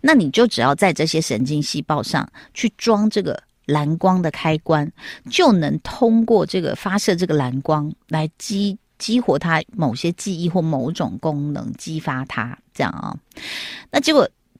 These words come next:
这个实验的老鼠，科学家就发现呢，它的某些神经元跟老鼠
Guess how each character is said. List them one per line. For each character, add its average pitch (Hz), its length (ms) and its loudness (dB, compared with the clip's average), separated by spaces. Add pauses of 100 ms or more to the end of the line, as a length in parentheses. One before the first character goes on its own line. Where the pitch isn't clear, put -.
这 381 140 0
个 294 80 4
实 202 160 0
验 202 100 8
的 180 80 2
老 139 160 2
鼠， 147 160 -6
科 131 160 -4
学 185 140 2
家 165 160 2
就 165 100 -2
发 185 320 0
现 185 360 -2
呢， - 200 -10
它 - 140 0
的 214 80 6
某 165 220 2
些 196 180 0
神 135 240 0
经 175 220 -2
元 147 160 0
跟 170 160 0
老 151 160 0
鼠 147 200 -6